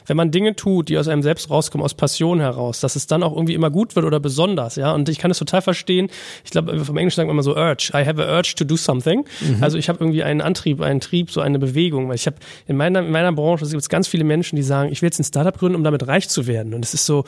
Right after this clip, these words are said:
Speaker 1: so eine fucking Selbstzweckdenke, die halt überhaupt nicht funktioniert. Und wenn man das eher so macht wie bei dir, du hast jetzt bestimmt nicht Musik gemacht, weil du gesagt hast, "Okay, in drei Jahren von jetzt an, äh, sind die Zahlen auf meinem Konto sechsstellig", sondern weil das so dein Antrieb war,
Speaker 2: Das,
Speaker 1: ne?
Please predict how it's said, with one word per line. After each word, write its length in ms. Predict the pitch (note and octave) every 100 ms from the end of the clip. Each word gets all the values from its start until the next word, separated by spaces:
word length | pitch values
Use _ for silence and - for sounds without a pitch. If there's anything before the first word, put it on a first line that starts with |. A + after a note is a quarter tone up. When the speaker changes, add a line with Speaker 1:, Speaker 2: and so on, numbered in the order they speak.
| - - -
Speaker 1:
so 100 | D3
eine 120 | D3
fucking 380 | - D#3+ F3+ D#3
Selbstzweckdenke, 840 | D#3 - - F#3+ D#3 C3+ C3 F3+
die 120 | D3+
halt 60 | D3
überhaupt 180 | C#3+ -
nicht 140 | -
funktioniert. 720 | - D#3+ - D#3+ G#3+ D3 B2
Und 100 | C3+
wenn 80 | D3+
man 140 | D#3+
das 100 | D3
eher 160 | E3 D#3
so 80 | E3+
macht 180 | G3 -
wie 60 |
bei 140 | D3 C#3+
dir, 240 | A3+ F3 - - -
du 100 | D#3
hast 80 | F3+
jetzt 100 | D#3+
bestimmt 260 | E3 -
nicht 100 | F#3+
Musik 260 | F3 D#3 F#3
gemacht, 220 | F3 E3
weil 80 | D#3+
du 80 | D#3
gesagt 280 | C#3+ D#3 -
hast, 140 | -
"Okay, 400 | D3+ F3+ F3+ E3
in 160 | D#3 D#3
drei 200 | D3 D#3+
Jahren 260 | E3 F#3
von 160 | F3 D3+
jetzt 240 | D#3+ -
an, 240 | D3+ D#3+ A3+ - - -
äh, 140 | D#3+
sind 180 | D#3 F3
die 80 | E3+
Zahlen 260 | - D#3+ E3
auf 80 |
meinem 140 | E3 D#3
Konto 220 | E3+ D#3
sechsstellig", 520 | E3+ C4 - D#3 F#3
sondern 200 | - D#3
weil 80 | D3
das 120 | D3+
so 80 | E3
dein 160 | D3 D#3
Antrieb 360 | A#3+ - A#2
war, 160 | A#2+ A2 -
Speaker 2:
Das, 220 | B2 E3+ -
Speaker 1:
ne? 240 | C#3+ D3+